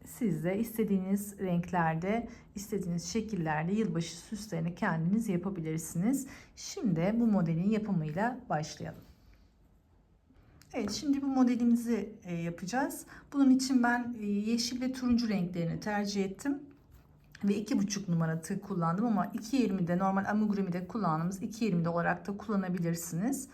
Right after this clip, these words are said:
Ben iki buçukla örmeyi tercih ediyorum. Şimdi,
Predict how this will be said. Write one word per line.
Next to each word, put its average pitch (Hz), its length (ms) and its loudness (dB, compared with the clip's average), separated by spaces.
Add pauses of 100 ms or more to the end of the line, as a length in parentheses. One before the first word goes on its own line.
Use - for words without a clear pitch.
(440)
Ben 285 160 4
iki 277 280 0
buçukla 175 480 -2
örmeyi 170 300 -2
tercih 165 460 0
ediyorum. 190 460 -2 (340)
Şimdi, 285 580 2